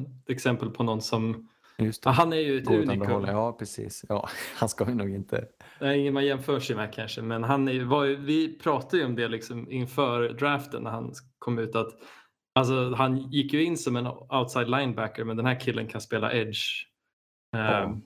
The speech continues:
Speaker 1: även på linjen, liksom.
Speaker 2: Oavsett så kan vi säga att Nick Herbig är ingen Micah Parsons.
Speaker 1: Nej, kanske liten Micah Parsons, eh, men <laughs> ja, det är just det här att när man kommer till nästa nivå, den här ni-, den,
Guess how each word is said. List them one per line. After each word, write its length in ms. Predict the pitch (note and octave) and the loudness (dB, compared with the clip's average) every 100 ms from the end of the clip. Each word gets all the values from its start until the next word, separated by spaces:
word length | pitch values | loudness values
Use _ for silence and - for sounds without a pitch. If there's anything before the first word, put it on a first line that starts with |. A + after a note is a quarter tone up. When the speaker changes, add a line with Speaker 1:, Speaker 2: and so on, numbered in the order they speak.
| _ _ - | _ _ 2
Speaker 1:
även 280 | A#2+ A#2 A2+ | 2 2 0
på 100 | A2 | 2
linjen, 400 | B2 A2 G#2+ - | 2 0 -4 -10
liksom. 360 | B2+ - B2 - | -14 -14 -10 0
Speaker 2:
Oavsett 580 | C#3 C#3+ C3+ B2+ A2+ - | 2 0 -2 -4 -4 -6
så 160 | B2 | -6
kan 120 | A2+ A2 | -2 0
vi 40 | |
säga 100 | G#2+ | 0
att 100 | G#2 | 0
Nick 220 | A2+ G#2 - | -2 -2 -2
Herbig 420 | A2+ G#2 G2 G2+ - | -2 0 -2 -4 -2
är 140 | G#2 | 0
ingen 640 | A2 A2 A2+ G2 F#2 F2+ - | 0 0 0 -2 -4 -4 -2
Micah 340 | G2 G2 G#2 | -2 -2 -2
Parsons. 600 | - - - - - - _ _ _ _ _ - D#3+ | -2 -2 -6 -12 -12 -18 _ _ _ _ _ 0 4
Speaker 1:
Nej, 340 | G#3 A3+ A3 - - _ - | 4 2 -6 -14 -20 _ -2
kanske 260 | F#3 A#3+ | 0 2
liten 760 | A3 G#3+ - - F3 A#2+ A#2+ C3+ | 2 0 0 0 0 0 -2 -2
Micah 260 | C3+ C3+ | -2 -2
Parsons, 540 | B2+ B2 A2 A2+ A2+ - | -2 -2 -2 -6 -10 -8
eh, 220 | B2+ B2+ | -8 -2
men 360 | C#3 C#3 C#3 C3 - - | 0 2 2 -2 -6 -16
<laughs> 300 | - - - | -18 -18 -6
ja, 80 | - | 0
det 100 | D3+ | 4
är 80 | F#3 | 4
just 220 | G3+ G#3 | 2 0
det 80 | F#3+ | 0
här 80 | E3 | 0
att 120 | D#3 | 0
när 60 | D#3+ | -2
man 100 | D#3 | -6
kommer 220 | D#3 F3 | -4 -4
till 140 | - D3+ | -2 -2
nästa 260 | D3 - | -4 -2
nivå, 560 | D3 D3 E3+ D#3+ A#2+ B2 - _ _ - | -2 0 -2 0 0 -2 -10 _ _ -14
den 240 | D3 D3+ | -2 0
här 200 | D#3 F3 | 2 2
ni-, 320 | F3 F#3+ F3+ - D#3 | 2 0 -2 -6 -8
den, 480 | D3+ F3+ E3+ E3 | -2 -2 -2 -4